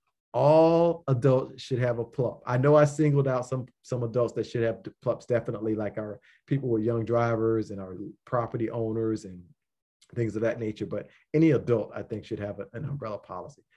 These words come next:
'cause they're so inexpensive and they give you so much, uh, additional protection to protect your assets, okay? <clears throat> Next thing, our takeaways. Our main takeaways, two main takeaways. You get small cost for a big protection. Small cost,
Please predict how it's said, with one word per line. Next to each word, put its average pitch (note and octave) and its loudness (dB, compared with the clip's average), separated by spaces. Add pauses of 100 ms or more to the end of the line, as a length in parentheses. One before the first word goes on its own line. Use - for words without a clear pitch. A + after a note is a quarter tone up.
'cause C#3 -2
they're C3 -4
so D3 -2
inexpensive A#2+ -4
and G#2 -6
they G#2 -6
give G2+ -6
you G2 -8
so G#2+ -4
much, G#2 -10 (400)
uh, G#2 -10
additional G#2 -8
protection G2 -12
to F#2+ -12
protect - -10
your - -10
assets, - -14 (100)
okay? G#2 -16 (420)
<clears throat> D#3+ -2
Next E3+ 2
thing, A#2 -2
our A2 -2
takeaways. C3 -2 (380)
Our B2+ -4
main F#3+ 2
takeaways, C3 0
two A3 -6
main F3 -2
takeaways. A#2 -2 (300)
You D3 2
get D3 4
small C3+ 0
cost C#3 -6 (220)
for A#2 -2
a G2+ -6
big B2 2
protection. - -6 (340)
Small B2 0
cost, B2 0